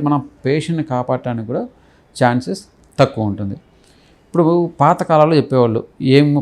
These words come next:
పాము కరిచిన తర్వాత ఏం చేసేవాళ్ళు, అక్కడ ఘాటు పెట్టి నోటితో లాగి పడేసేవాళ్ళు. So అలాంటి ఎలా టెక్నిక్స్ అనేది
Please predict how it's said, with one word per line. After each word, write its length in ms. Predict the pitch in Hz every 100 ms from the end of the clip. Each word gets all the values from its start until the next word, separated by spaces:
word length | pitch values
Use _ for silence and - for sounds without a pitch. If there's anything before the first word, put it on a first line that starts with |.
| -
పాము 200 | 127 143
కరిచిన 280 | 127 - 127
తర్వాత 760 | 127 120 117 117 - 151 151 - 127
ఏం 120 | 131
చేసేవాళ్ళు, 460 | 127 120 123 117 120 127 _ _
అక్కడ 160 | - 127 104
ఘాటు 240 | 117 143 147
పెట్టి 280 | 120 113 170
నోటితో 440 | 131 127 123 135
లాగి 360 | 117 113 165 233 _ -
పడేసేవాళ్ళు. 540 | 123 113 - 104 101 - _ _ _ _ _ -
So 60 | 156 131
అలాంటి 340 | 139 139 143
ఎలా 520 | 131 127 135 131 123 120
టెక్నిక్స్ 440 | 127 127 143 135 127
అనేది 280 | 120 131